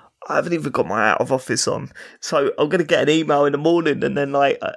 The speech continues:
and then see an email in the afternoon from someone important going, "Dave, what the fuck are you doing? Get this done now." <laughs> And I'm like, "Oh, Jesus."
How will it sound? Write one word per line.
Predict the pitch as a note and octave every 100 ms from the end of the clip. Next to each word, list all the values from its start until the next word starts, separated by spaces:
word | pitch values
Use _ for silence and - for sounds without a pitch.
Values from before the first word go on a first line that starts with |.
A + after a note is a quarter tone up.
| -
and | C#3
then | C#3+ C#3+ C#3
see | - C#3
an | C3+
email | C#3+ C#3 C3
in | C3
the |
afternoon | C3+ C3+ - C#3 C#3+ B2+
from | A#2
someone | - C3 B2+
important | B2 D#3 C3+ B2
going, | B2+ B2+
"Dave, | D#3+ D3 -
what | D#3+
the | -
fuck | - G#3 -
are | E3
you | D#3+
doing? | D3+ E3 C3 B2
Get | D3+ -
this | D3
done | - D#3 D3
now." | D#3 -
<laughs> |
And | D#4+ -
I'm | E4+ -
like, | E3 F3+ -
"Oh, | D3
Jesus." | D#3 - - - C3+